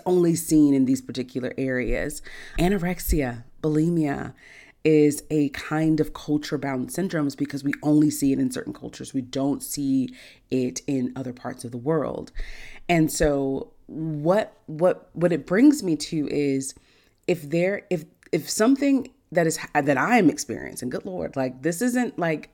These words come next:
happening over there. Like, <laughs> I get this every month. If something that I and women in the culture that I, that we share in America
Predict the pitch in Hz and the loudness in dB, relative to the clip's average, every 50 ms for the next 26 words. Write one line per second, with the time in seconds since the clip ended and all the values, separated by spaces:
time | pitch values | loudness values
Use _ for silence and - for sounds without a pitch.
0 | _ - - - - 170 165 196 190 185 175 156 170 160 156 165 151 143 160 151 | _ -12 -10 -10 -10 -6 -4 -2 -2 0 0 0 0 2 2 2 4 6 4 4
1 | 147 139 - - - - - - - - _ - 440 415 - _ - - - - | 4 2 0 0 -2 -2 -4 -8 -16 -20 _ -12 -12 -12 -12 _ -20 -20 -20 -20
2 | - - - _ - 294 269 285 302 277 - 294 302 - - 269 220 185 226 226 | -20 -20 -10 _ -2 0 2 2 0 2 2 0 0 2 2 0 2 2 2 2
3 | 208 208 208 233 254 247 - - - - - - - - - - - - _ _ | 2 2 2 2 2 2 0 -6 -14 -18 -18 -18 -16 -18 -20 -20 -20 -20 _ _
4 | _ - 247 240 240 - - - - - - 226 247 247 247 269 269 262 226 196 | _ 0 2 2 2 -2 -6 -10 -6 -2 0 0 0 0 0 2 2 2 2 0
5 | 180 170 165 165 - - 170 165 165 170 170 170 180 180 180 180 - - 160 139 | -2 -2 -2 -6 -8 -8 -6 -4 -2 -2 -2 -2 -4 -4 -4 -6 -6 -6 -4 -4
6 | 139 139 143 151 156 170 165 165 165 160 165 165 - - - _ - 151 147 143 | -2 -2 0 0 0 0 0 0 0 0 -2 -2 -4 -8 -12 _ -6 -4 -2 0
7 | 143 139 139 139 139 135 - _ _ _ _ _ _ _ _ _ _ - 165 160 | 0 0 0 0 -2 -4 -8 _ _ _ _ _ _ _ _ _ _ -6 -6 -6
8 | - - 160 165 165 165 156 147 151 143 135 - - 131 139 151 160 170 170 147 | -4 -2 -4 -2 -2 -2 -2 -2 -2 -2 -4 -2 -2 -2 -2 0 0 0 0 -2
9 | 117 127 - 135 160 233 320 - - - 156 147 135 131 131 135 - - - - | -2 -4 -6 -2 0 0 0 0 -2 -2 -2 -2 -2 -2 -4 -8 -10 -16 -20 -20
10 | - - - - - _ _ _ _ _ _ _ _ _ _ - 165 151 139 143 | -20 -20 -20 -20 -20 _ _ _ _ _ _ _ _ _ _ 0 2 4 4 4
11 | 165 196 214 208 180 - - - 127 120 127 160 175 196 214 220 | 4 2 2 0 0 -2 -4 -8 -6 -6 -6 -6 -6 -8 -10 -12